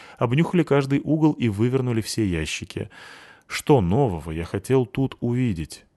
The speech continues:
Под скептическим взглядом Лайса ходил по квартире, изображая на себе умное лицо. Попытался представить себе произошедшие тут события,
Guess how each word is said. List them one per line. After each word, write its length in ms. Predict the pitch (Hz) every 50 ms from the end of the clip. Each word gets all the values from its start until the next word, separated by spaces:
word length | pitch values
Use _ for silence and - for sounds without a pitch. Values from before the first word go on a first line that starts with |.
| _ _ _ _ _ _ _ _ _
Под 140 | - 151 -
скептическим 640 | - - 110 - 135 127 - 110 - - - 101
взглядом 400 | 95 90 - 101 104 98 95 92
Лайса 340 | 95 107 135 139 131 - -
ходил 300 | - - 107 101 127 139
по 100 | - -
квартире, 580 | 113 - 104 101 98 - - 98 92 87 87 85 - - - - - _
изображая 640 | - 117 104 110 92 92 87 82 90 90 87 85 85
на 100 | 87 85
себе 380 | - - 92 80 101 120 - -
умное 440 | - 107 98 95 92 90 90 87 85
лицо. 500 | 85 87 85 - - - 92 82 73 - _ _ _ _ _ _ - _ _
Попытался 500 | 131 110 123 - 135 135 123 - 123 101
представить 500 | - 107 101 - - 120 110 101 98 -
себе 240 | - - 110 127
произошедшие 720 | - - 104 98 92 95 95 - - 113 107 - - 107 101
тут 240 | 95 - 110 104 -
события, 600 | - 104 101 117 147 151 - - 147 147 139 -